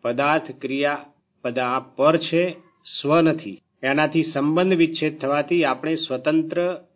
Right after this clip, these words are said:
એટલે કે મુક્ત થઈ જઈએ છીએ. વાસ્તવમાં આપણું સ્વરૂપ હોવાપણું જે છે, એ તો સ્વતંત્રતા અને પરતંત્રતા બંનેથી રહિત છે, કારણ કે સ્વતંત્રતા અને પરતંત્રતા તો સાપેક્ષ છે,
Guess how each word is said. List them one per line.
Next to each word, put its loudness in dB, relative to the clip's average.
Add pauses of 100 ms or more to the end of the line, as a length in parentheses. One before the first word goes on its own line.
એટલે -6
કે -4
મુક્ત -6
થઈ -4
જઈએ 4
છીએ. -2 (320)
વાસ્તવમાં 0
આપણું -4
સ્વરૂપ 2 (360)
હોવાપણું 2
જે -2
છે, -2 (340)
એ -2
તો -2
સ્વતંત્રતા -2
અને 0
પરતંત્રતા -2
બંનેથી 0
રહિત 6
છે, -12 (220)
કારણ -2
કે 0
સ્વતંત્રતા -2
અને 2
પરતંત્રતા -2
તો 0
સાપેક્ષ -2
છે, -12